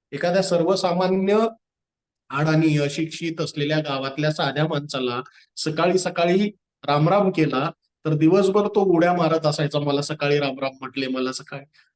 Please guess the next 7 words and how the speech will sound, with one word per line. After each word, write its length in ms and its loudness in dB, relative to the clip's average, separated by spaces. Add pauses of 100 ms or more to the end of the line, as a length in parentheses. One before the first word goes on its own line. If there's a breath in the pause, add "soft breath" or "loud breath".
अशी 300 2
काही 280 4
सर्वसामान्य 840 2
नागरिकांची, 680 -2
मतदारांची 720 -2
मानसिकता 640 -6
झालीये 420 -4